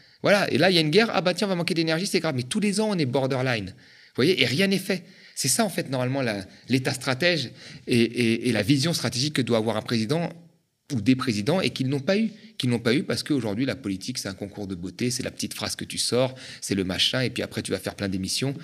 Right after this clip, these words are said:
Et c'est pas une vision un petit peu technique et stratégique. C'est ça qui nous manque. Et c'est ça qui fait qu'à la fin, bah, in fine, nous arrivons, nous sommes nus, et c'est à toi de t'adapter en éteignant ta lumière et en dormant sans chauffage, et cetera, et cetera, et cetera.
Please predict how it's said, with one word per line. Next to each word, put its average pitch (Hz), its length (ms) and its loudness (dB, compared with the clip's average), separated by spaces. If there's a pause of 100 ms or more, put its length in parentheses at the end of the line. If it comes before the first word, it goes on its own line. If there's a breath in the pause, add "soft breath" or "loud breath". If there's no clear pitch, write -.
(200 loud breath)
Et 95 60 -4
c'est - 140 -4
pas 147 140 2
une 123 100 2
vision 117 280 0
un 110 80 -2
petit - 140 -10
peu 131 120 -2
technique 143 420 0
et - 20 0
stratégique. 123 480 0
C'est - 220 -2
ça 180 140 4
qui 156 120 -2
nous 131 100 2
manque. 113 240 0
Et 117 40 -6
c'est - 140 0
ça 147 80 6
qui 135 120 -4
fait 151 120 2
qu'à 117 100 2
la 98 100 0
fin, 87 160 0
bah, 117 140 2
in 113 80 -2
fine, 110 340 -2 (400 loud breath)
nous 110 160 0
arrivons, 104 360 0
nous 131 100 -2
sommes 98 240 0
nus, 123 240 0
et - 60 -10
c'est - 120 -4
à 104 60 0
toi 123 160 0
de - 40 -12
t'adapter 113 600 0 (240 loud breath)
en 104 100 -4
éteignant 101 240 0
ta 95 120 -2
lumière 107 500 0 (240 loud breath)
et 98 80 -4
en 101 80 -2
dormant 101 280 -4
sans 98 140 -6
chauffage, 120 560 0 (260 loud breath)
et 98 120 -4
cetera, 110 340 2
et 127 60 0
cetera, 110 320 -2
et - 40 -4
cetera. 90 360 -8